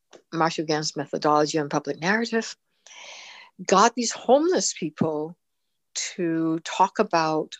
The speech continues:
what is the best practices in the emergency ward that could, I guess,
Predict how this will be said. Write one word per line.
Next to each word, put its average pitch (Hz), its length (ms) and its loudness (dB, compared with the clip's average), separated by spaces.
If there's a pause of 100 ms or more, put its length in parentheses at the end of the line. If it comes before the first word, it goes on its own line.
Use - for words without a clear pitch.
(120)
what 190 200 2
is 156 140 -2
the - 160 -2 (120)
best - 580 0 (840)
practices - 1000 4 (240)
in 165 120 6
the 147 80 6
emergency 151 600 4
ward 156 440 4 (560)
that 151 300 2
could, - 300 2 (920)
I 131 120 -8
guess, - 480 0